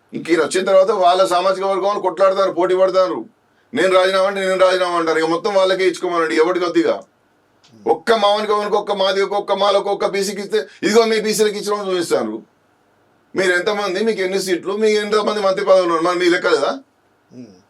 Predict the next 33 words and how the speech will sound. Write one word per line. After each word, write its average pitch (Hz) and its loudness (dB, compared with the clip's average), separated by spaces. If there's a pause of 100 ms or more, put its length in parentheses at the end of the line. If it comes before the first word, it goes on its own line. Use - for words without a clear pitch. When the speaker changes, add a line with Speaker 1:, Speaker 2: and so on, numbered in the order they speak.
(160)
Speaker 1:
ఒక్క - 0
మావనికి 220 0
ఒక్కరికి 214 -4
ఇస్తే 226 0
కదా 202 0
లెక్క 180 0
పెట్టుడే. 156 -2
ఇక 226 -2 (960)
ఇదిగో 214 2
మాదిగకి 208 -2
ఇచ్చిన 202 -4
మా, 190 0
మా 175 0
ఒక్కరికి 147 -2 (1300)
Speaker 2:
Hmm. 107 -20 (160)
Speaker 1:
ఒక 131 -10
ఇద్దరికి 185 0
ఇస్తే. 113 -12 (1000)
Speaker 2:
So, 170 -8 (140)
ఈ - -2 (140)
సోషల్ 202 -2
జస్టిస్ 208 -4
అనేది 175 -2
Speaker 1:
కాబట్టి 196 0 (220)
సోషల్ 214 2
ఇంజనీరింగ్, 175 0 (220)
సోషల్ 165 0
జస్టిస్ 160 -4
కాన్సెప్ట్ 151 -2 (1000)
వీళ్ళు 156 0 (100)
భ్రష్టు 151 0
పట్టించే 202 -2
ప్రయత్నం 160 2